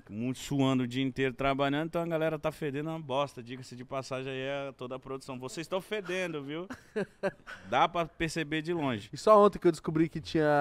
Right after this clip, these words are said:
Speaker 2: água quente no meu banheiro. Eu tava tomando banho de água fria,
Speaker 1: Você
Speaker 2: mano.
Speaker 1: tem que girar tudo.
Speaker 2: É, não sabia, viado. Eu tomei dois dias de banho frio.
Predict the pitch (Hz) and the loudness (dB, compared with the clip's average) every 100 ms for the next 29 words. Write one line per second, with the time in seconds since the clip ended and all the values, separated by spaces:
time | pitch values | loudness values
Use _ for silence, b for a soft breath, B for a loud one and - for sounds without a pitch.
0 | 143 143 143 139 139 139 - 123 117 123 | 6 6 2 -2 -2 -2 -4 -8 -4 -2
1 | 139 139 135 135 131 135 139 147 147 147 | 2 4 4 2 2 0 0 0 4 4
2 | 147 147 156 - 143 160 131 127 113 135 | 4 4 4 2 4 6 6 2 0 -4
3 | 131 135 139 - 139 135 175 175 - 190 | -2 -2 -4 -6 -4 0 2 0 4 2
4 | 185 175 220 247 254 196 202 214 190 180 | 2 0 2 4 4 2 6 8 8 6
5 | 196 190 190 226 208 202 190 196 190 - | 4 4 8 6 6 0 6 6 6 4
6 | 196 | 4